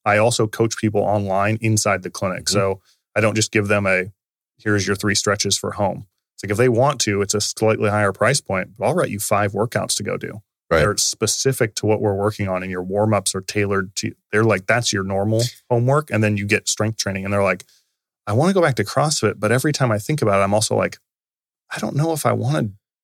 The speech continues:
Speaker 1: do a hundred burpees ever again." So I see people who their physical capacity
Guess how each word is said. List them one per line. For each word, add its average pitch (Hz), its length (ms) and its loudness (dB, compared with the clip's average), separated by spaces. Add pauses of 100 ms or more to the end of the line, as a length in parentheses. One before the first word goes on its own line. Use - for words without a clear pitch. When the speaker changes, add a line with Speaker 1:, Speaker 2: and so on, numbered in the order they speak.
Speaker 1:
do 117 720 2
a 107 80 -4
hundred 113 400 -2
burpees 107 380 -2
ever - 180 -8
again." 95 460 -4 (400)
So 107 480 2 (360)
I 113 80 0
see 170 200 0
people 165 280 2
who 131 320 4 (1080)
their 123 320 2
physical 131 720 0
capacity 104 920 -2